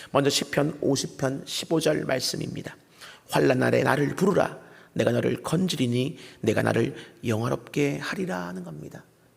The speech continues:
여기 하나님 뭐라 말씀하십니까? "환난 중에 있는 자들에게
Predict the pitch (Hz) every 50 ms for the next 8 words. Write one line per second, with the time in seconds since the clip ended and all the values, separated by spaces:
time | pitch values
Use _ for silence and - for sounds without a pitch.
0 | _ - 151 147 147 156 147 151 147 143 135 139 147 143 143 139 127 - - 147
1 | 131 127 - 151 135 131 131 - - 131 135 131 - - - - - - - -
2 | - - 196 180 175 170 156 160 147 143 143 143 143 151 160 139 - - - -
3 | -